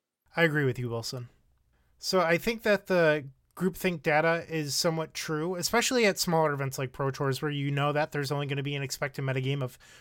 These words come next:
three hundred fifty to four hundred people. And if everyone's thinking, "Hey, Brad is going to be really good this weekend," maybe you wanna be on Sultai midrange or something instead of looking at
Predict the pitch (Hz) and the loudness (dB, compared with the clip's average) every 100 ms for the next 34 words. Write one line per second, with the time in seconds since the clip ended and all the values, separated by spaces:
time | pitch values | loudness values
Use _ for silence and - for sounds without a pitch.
0 | _ - 160 147 151 143 127 143 143 131 | _ -2 0 2 0 0 -2 -4 -4 -4
1 | 147 131 143 131 123 - 147 170 190 - | -4 -4 -4 -6 -8 -8 -8 -6 -8 -8
2 | - - - 143 147 147 151 151 156 156 | -18 -20 -6 -2 0 -2 -2 0 0 0
3 | 139 - 156 147 147 127 156 139 143 139 | -2 -4 -4 -4 -6 -2 0 0 2 0
4 | 139 131 151 135 131 131 127 127 147 135 | 0 -2 -2 -2 -2 -2 -2 -2 -2 -2
5 | 135 - 131 127 127 135 131 135 123 123 | -4 -6 -6 -4 -2 -2 0 -2 -2 -2
6 | 127 120 156 131 127 123 123 127 120 123 | -4 -4 -4 -4 -4 -4 -4 -6 -6 -10
7 | 123 - 131 135 120 113 139 131 120 131 | -10 -10 -8 -8 -8 -8 -4 -4 -4 -8
8 | 131 135 131 127 | -6 -6 -4 -6